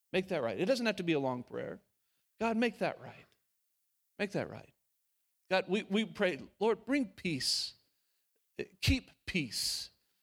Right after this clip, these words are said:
in this community of faith. Keep unity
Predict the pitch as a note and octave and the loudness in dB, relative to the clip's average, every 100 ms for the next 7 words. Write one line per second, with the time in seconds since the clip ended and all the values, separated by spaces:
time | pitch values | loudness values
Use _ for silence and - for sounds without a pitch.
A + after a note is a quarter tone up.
0 | _ - E3 E3+ - E3 E3+ C#3 C3 - | _ -2 0 0 0 2 2 2 -2 -2
1 | B2+ G#2+ - _ _ _ _ _ - - | -4 -4 -8 _ _ _ _ _ -2 0
2 | C#4 - F#3 G#3+ G3+ D3 A#2+ - | 0 2 4 6 4 2 -4 -10